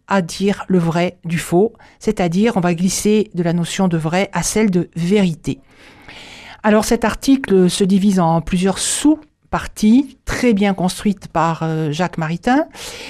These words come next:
et je vais essayer dans le temps de cette émission d'aller jusqu'à la sixième partie, institu-, euh, intitulée « Nécessité d'une croyance collective aux valeurs morales ».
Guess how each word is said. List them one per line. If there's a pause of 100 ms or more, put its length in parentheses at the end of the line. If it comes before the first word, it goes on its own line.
(240)
et
je
vais
essayer
dans
le
temps
de
cette
émission (380)
d'aller
jusqu'à
la
sixième
partie,
institu-, (140)
euh, (100)
intitulée « (420)
Nécessité
d'une
croyance
collective
aux
valeurs
morales ».